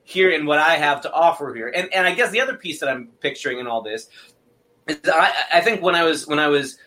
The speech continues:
younger, I pictured this story playing out in a house that was the size house I grew up in, that had lots of rooms, multiple floors,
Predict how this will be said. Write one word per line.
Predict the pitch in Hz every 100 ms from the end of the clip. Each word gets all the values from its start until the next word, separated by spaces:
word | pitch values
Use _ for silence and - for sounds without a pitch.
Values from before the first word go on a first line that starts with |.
| _ _
younger, | 151 190 214 165 -
I | 143
pictured | - 190 - 185 151
this | 160 -
story | 175 175 -
playing | 165 160 151 151
out | 143 -
in | 147
a | 143
house | 160 160 160 -
that | 151 147
was | 139 135
the | 147 135
size | 131 151 151 156 156
house | 147 143 196
I | 202
grew | 135 139
up | 123 123
in, | 127
that | 139
had | 131 131 120
lots | 147 185 185
of | 175 151
rooms, | 147 151
multiple | 139 151 170 - 175 170
floors, | 160 160 151 147 147